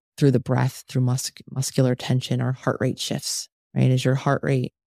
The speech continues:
more or less its normal rhythm, beating firmly, powerfully in your chest? Or is it racing, almost beating out of your chest? Are you so numb maybe to your physical sensations that you don't feel,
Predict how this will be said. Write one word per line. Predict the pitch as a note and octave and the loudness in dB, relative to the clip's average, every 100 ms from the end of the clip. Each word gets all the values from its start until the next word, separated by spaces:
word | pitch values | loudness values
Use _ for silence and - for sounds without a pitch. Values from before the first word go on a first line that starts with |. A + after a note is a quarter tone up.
| _ - | _ -6
more | C#3 C#3 | 2 2
or | |
less | C3+ C3+ - | 4 2 0
its | - | -2
normal | C#3 C3 C3 B2+ | 0 2 2 2
rhythm, | C3+ C3 - C3+ C#3 _ - | 0 0 -2 -4 -8 _ 0
beating | D3+ C#3 B2+ C3 - _ _ | 2 4 2 -2 -8 _ _
firmly, | D#3 D#3 C#3+ B2+ C#3 - _ | 4 6 6 4 0 -2 _
powerfully | - D#3 D3+ - C#3+ | 2 4 4 2 2
in | C3 | 2
your | B2+ | 0
chest? | - C3 C3+ - - _ _ _ _ _ _ - | -2 -2 -2 -6 -12 _ _ _ _ _ _ 0
Or | C#3+ | 4
is | C#3+ C#3 | 6 4
it | - _ _ | 0 _ _
racing, | C#3+ D3 D#3 - B2+ - - | 0 4 4 2 -2 -2 -4
almost | C#3+ D3 - | 0 0 2
beating | D3+ C#3 B2+ | 2 4 4
out | C3+ C#3 | 4 4
of | C3+ | 2
your | C#3 | 0
chest? | - - - C#3+ - - _ _ _ _ _ | -4 -8 -10 -10 -14 -20 _ _ _ _ _
Are | D3 | 4
you | D3+ | 4
so | - E3 | 4 4
numb | D3 B2+ D3 C3 A#2+ | 6 4 4 2 0
maybe | C3 B2 | 0 0
to | - | 0
your | C3 | 0
physical | - C3+ C3 C3 | 2 0 0 -2
sensations | - B2+ - C#3+ - A#2+ - C3 - - _ _ _ _ - | -2 -2 2 0 0 -2 -2 -4 -6 -10 _ _ _ _ -2
that | - | 2
you | D3 | 2
don't | C#3 C3+ - | 2 0 0
feel, | - - D#3 - | -6 0 2 2